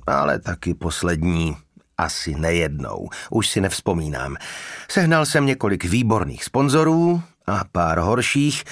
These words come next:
Skoro každý týden vyhlašoval válku fia. Jeden dánský magor mi roztřískal posrané dveře.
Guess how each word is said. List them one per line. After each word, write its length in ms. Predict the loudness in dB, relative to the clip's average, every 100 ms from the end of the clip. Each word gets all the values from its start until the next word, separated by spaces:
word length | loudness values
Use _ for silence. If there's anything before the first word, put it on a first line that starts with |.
| -14 -14 -10
Skoro 320 | 0 2 2
každý 540 | 2 2 2 2 2
týden 460 | 2 2 4 4 4
vyhlašoval 680 | 2 2 2 2 2 4
válku 440 | 4 4 2 0 -2
fia. 420 | -2 -6 -6 -8 -10 -14 _ -18 -16 -16 -16 -18 -20 -8
Jeden 380 | 0 2 4 4
dánský 600 | 4 4 4 2 -2 0
magor 460 | 2 2 2 2 2
mi 140 | 2
roztřískal 680 | 2 -2 -2 -4 -2 -2 -2
posrané 680 | -2 -2 0 0 0 0 0
dveře. 500 | -2 -2 -2 -4